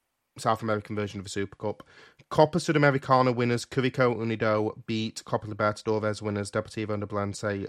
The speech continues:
two nil. In the Supercopa Easy, which is the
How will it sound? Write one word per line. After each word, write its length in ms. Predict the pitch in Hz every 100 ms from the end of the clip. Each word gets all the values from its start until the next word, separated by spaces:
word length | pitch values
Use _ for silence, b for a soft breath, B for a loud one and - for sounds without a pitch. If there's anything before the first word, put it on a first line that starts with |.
| -
two 260 | - 113
nil. 380 | 104 101 110 135 b b b
In 240 | 139 151 151
the 140 | 147
Supercopa 680 | 143 139 - - 131 120 117
Easy, 300 | 117 123 131
which 320 | 117 110 -
is 280 | 110 110 - -
the 640 | - 113 110 107 107 107